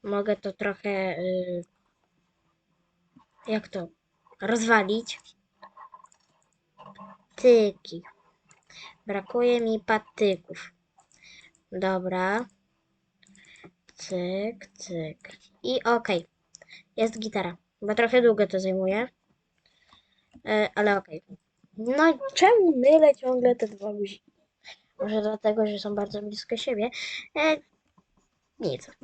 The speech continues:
Dobra. E, cyk, cyk, cyk. Górę. Górę nie wiem, z czego zrobię.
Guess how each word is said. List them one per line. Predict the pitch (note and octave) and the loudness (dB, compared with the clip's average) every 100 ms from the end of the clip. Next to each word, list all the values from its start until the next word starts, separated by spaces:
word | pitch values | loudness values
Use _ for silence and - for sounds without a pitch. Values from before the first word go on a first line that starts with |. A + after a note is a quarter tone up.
| - _ _ | -20 _ _
Dobra. | - F3 - - - - _ _ - | -4 -4 -4 -12 -20 -20 _ _ -6
E, | G3 G3 F#3+ F3+ E3 _ | -2 -2 -2 -2 -6 _
cyk, | - G#3 F#3 | -8 -6 -6
cyk, | - E3+ | -8 -12
cyk. | - - F#3+ A#3+ - - - | -10 -6 -2 -2 -6 -14 -12
Górę. | F#3+ G#3 G#3 F#3 F3+ - | -8 -2 0 0 -2 -8
Górę | - G3+ A3 G#3 G#3 | -12 -8 -4 0 0
nie | G3+ F#3+ | 0 -4
wiem, | F3 | -6
z | _ | _
czego | - E3+ E3 | -14 -12 -12
zrobię. | F3 - | -14 -20